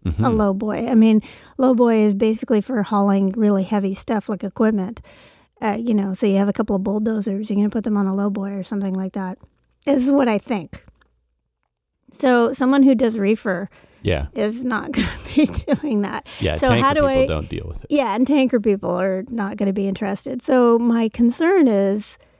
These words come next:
Speaker 2: how do I make a course that can somehow be applicable to both, to everybody? Because it's really about trailers. It's not about your tractor, because your tractor, it, everybody's tractor has to be the same height and width.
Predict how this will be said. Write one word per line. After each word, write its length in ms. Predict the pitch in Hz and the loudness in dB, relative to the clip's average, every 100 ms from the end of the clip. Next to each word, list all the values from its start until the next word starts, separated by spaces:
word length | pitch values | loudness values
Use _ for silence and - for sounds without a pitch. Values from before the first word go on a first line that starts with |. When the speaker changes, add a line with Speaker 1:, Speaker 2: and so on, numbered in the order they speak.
| _ _ | _ _
Speaker 2:
how 340 | - 262 285 285 | -4 2 4 4
do 140 | 269 | 4
I 100 | 226 | 4
make 260 | 220 214 196 | 2 2 -2
a 80 | |
course 580 | - - 269 226 214 - | -6 0 2 2 0 -4
that 380 | - 208 196 - _ _ _ _ - | -4 -2 -2 -4 _ _ _ _ -4
can 240 | 247 226 | 2 2
somehow 840 | - 240 240 220 214 196 190 185 185 _ _ _ | 0 0 2 2 2 0 0 -4 -8 _ _ _
be 520 | 254 226 214 202 208 _ - | 0 2 2 2 -2 _ -4
applicable 460 | 285 269 226 214 | -2 0 0 -2
to 100 | - | 0
both, 600 | 208 269 247 196 - - - | -2 0 0 0 -4 -12 -8
to 120 | 254 | -2
everybody? 540 | 277 269 208 185 202 - - - - | 2 2 2 0 -2 -8 -16 -14 0
Because 260 | 269 285 269 | 4 4 4
it's 180 | 285 | 0
really 260 | 294 302 262 | 2 4 4
about 240 | 208 185 | 4 0
trailers. 520 | - 196 - - - - - 339 | -2 -2 -2 -6 -10 -12 -10 -4
It's 140 | 277 | 2
not 200 | 330 330 | 4 4
about 320 | 220 196 202 - | 2 2 0 0
your 440 | 226 208 202 196 220 | 2 4 2 -2 -2
tractor, 600 | 208 196 - 285 302 302 _ _ _ _ _ - | 0 0 2 2 2 -4 _ _ _ _ _ -2
because 280 | 247 226 | 0 2
your 100 | 240 | 2
tractor, 460 | 233 269 262 277 240 | 2 2 2 2 2
it, 280 | 208 214 - | 2 0 -2
everybody's 680 | 240 269 247 226 226 208 - | 0 2 2 4 4 2 0
tractor 440 | 202 202 190 190 | -2 0 0 0
has 260 | 202 202 - | 2 2 0
to 60 | |
be 260 | 214 190 196 | 0 2 2
the 120 | 202 | -2
same 340 | - 202 196 190 | -2 0 2 2
height 260 | 202 185 | 0 -2
and 140 | 233 110 | -2 -2
width. 380 | 104 - - | -2 -6 -18